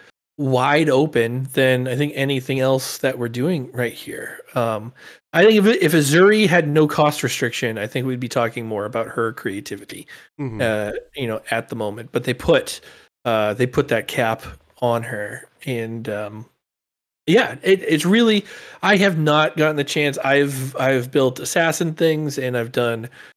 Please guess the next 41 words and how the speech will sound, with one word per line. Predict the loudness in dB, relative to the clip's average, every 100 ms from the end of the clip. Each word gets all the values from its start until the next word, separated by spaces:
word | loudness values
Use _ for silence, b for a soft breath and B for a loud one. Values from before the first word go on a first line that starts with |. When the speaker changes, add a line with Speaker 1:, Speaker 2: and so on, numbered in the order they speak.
| _ -2
Speaker 1:
uh, | -2 -2
Katsu | -4 -4 -4 -4 -2
things, | 0 -2 -2 -8 -8 -10
and | -8
I | -6
have | -6 -8
not | -4 -4 -4 -6 -4
done | -2 -2 -6 -14 B B B _ _ 0
anything | 2 0 0 -2
with | -2 -2
Riptide | -2 -2 -2 -2 0
yet, | -4 -4 -2
but | 0
I, | 2 0 -4 -6
I | -4
want | 0 0 2 0 -4
to, | -6 -4 -4 -8 _ -10
uh, | -6 -4 -4
I | -4
want | -4 -4
to |
discover, | -8 -10 -2 -2 0 -4 -6 -16 -4
uh, | 0 0 -4
what | -4 -4
he's | -2 -6
about | -6 -4 -4 -6
and | -10
have | -10 -12
some | -16
fun | -12 -12 -10
with | -12 -8
him. | -8 -10 B B B _ _ _
Uh, | 0 2
I'm | 0
still | 2 0
trying | 2 -2
to | -2
figure | -2 0 2 2
out | 4 2 -2 -6
if, | -4 -4 0
uh, | 0 0